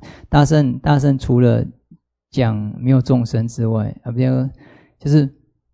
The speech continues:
众生空之外，他讲的也是法空啊。好，所以这边接下来呢，就进一步去讨论嘛。好，那周比丘以为有贪嗔痴，哦，可灭，所以名为涅盘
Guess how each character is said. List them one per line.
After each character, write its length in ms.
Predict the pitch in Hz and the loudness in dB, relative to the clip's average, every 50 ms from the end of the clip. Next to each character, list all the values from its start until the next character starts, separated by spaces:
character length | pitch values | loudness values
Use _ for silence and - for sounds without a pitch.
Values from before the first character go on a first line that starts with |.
| _ _ _ | _ _ _
众 200 | - 170 165 151 | 4 4 4 4
生 220 | 123 - 147 151 | 4 0 0 0
空 200 | 143 - 139 139 | 0 0 0 0
之 180 | 135 - 139 135 | 0 0 0 0
外， 220 | 131 131 123 120 | 2 2 2 0
他 160 | 117 120 127 123 | 0 -2 -2 -4
讲 200 | 117 - 110 104 | -4 -4 -6 -6
的 120 | 104 104 | -6 -6
也 80 | 104 104 | -6 -8
是 120 | - - | -8 -10
法 260 | 113 - - 104 101 113 | -10 -10 -10 -12 -12 -12
空 260 | - - 110 107 104 | -12 -12 -10 -10 -10
啊。 200 | 104 - 123 131 - _ _ | -12 -12 -14 -18 -20 _ _
好， 240 | - - - - - | -20 -20 -20 -20 -10
所 160 | - - 135 | -2 0 0
以 60 | 131 | 2
这 120 | 127 - 139 | 2 2 2
边 220 | 135 139 143 131 | 2 2 0 0
接 200 | - - 135 135 | 0 0 0 0
下 220 | 131 - 143 123 | 0 0 -2 -2
来 140 | 117 104 101 | -2 -2 -4
呢， 220 | 98 101 101 113 - _ _ _ _ _ _ _ _ _ _ _ _ _ _ _ _ _ _ _ _ _ _ _ _ _ _ - _ _ | -4 -6 -8 -10 -12 _ _ _ _ _ _ _ _ _ _ _ _ _ _ _ _ _ _ _ _ _ _ _ _ _ _ -20 _ _
就 160 | - 156 143 | 4 4 4
进 200 | 135 - 156 151 | 6 4 2 2
一 40 | 139 | 2
步 180 | 131 143 139 | 2 2 2
去 120 | 127 139 135 | 2 0 0
讨 200 | - 120 107 104 | 0 0 0 0
论 160 | 107 120 117 | 0 0 0
嘛。 280 | 107 101 98 - 123 - | -2 -4 -6 -8 -12 -14
好， 160 | - - - - _ _ _ _ _ _ _ _ _ _ _ _ _ _ _ _ - - - _ _ _ _ _ _ - | -16 -16 -16 -16 _ _ _ _ _ _ _ _ _ _ _ _ _ _ _ _ -20 -20 -20 _ _ _ _ _ _ -2
那 100 | 170 170 | 2 6
周 160 | - 196 190 | 6 8 8
比 100 | 165 147 | 8 6
丘 220 | 139 170 170 175 | 8 8 8 8
以 100 | 170 151 | 8 8
为 220 | 127 120 120 120 120 | 6 6 6 6 4
有 200 | 117 110 107 113 | 4 2 0 0
贪 260 | - - 135 135 143 | 0 0 0 0 0
嗔 300 | 139 135 127 135 131 131 | 0 0 0 0 -2 -4
痴， 440 | - - - 135 127 123 123 120 - | -8 -8 -4 -2 -2 0 -2 -2 -4
哦， 220 | 110 107 104 - - | -8 -8 -10 -10 -12
可 260 | - - 120 110 104 | -12 -8 -6 -6 -4
灭， 520 | 107 110 117 131 135 131 117 107 113 123 127 | -4 -4 -2 0 0 0 0 -2 -4 -10 -12
所 160 | 123 - 127 | -6 -4 -2
以 100 | 120 120 | 0 0
名 140 | 113 113 113 | 0 0 -2
为 100 | 113 113 | -2 -2
涅 220 | 113 113 113 110 110 | 0 0 0 -2 -2
盘 240 | - - 113 - | -4 -6 -10 -12